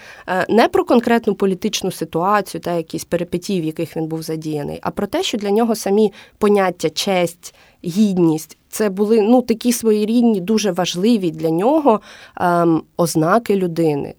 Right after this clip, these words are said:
так навіть можна сказати, екзистенційні ознаки. Тобто те, без чого людина, по суті, не є людиною. Тому, от, власне, тут уже вихід, мені здається, теж якби за межі конкретного контексту,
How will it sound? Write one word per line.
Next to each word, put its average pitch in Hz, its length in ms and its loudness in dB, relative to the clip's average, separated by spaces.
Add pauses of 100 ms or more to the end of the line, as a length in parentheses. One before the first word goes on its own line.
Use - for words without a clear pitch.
так 147 160 -10
навіть 147 240 -4
можна 160 220 -4
сказати, 151 280 -6
екзистенційні 180 840 2
ознаки. 160 580 -4
Тобто - 240 -8
те, 330 140 2
без 262 180 0
чого 254 280 4
людина, 311 380 2
по 226 140 -4
суті, 269 320 -4
не 190 120 0
є 226 200 2
людиною. 170 640 -6 (540)
Тому, 226 400 4
от, 196 220 2
власне, 233 380 2
тут 226 200 0
уже 208 160 0
вихід, 254 380 -2
мені 202 240 4
здається, 196 500 -4
теж 185 280 -2
якби 160 240 -6
за 190 180 0
межі 262 320 0
конкретного 277 640 0
контексту, 254 680 -4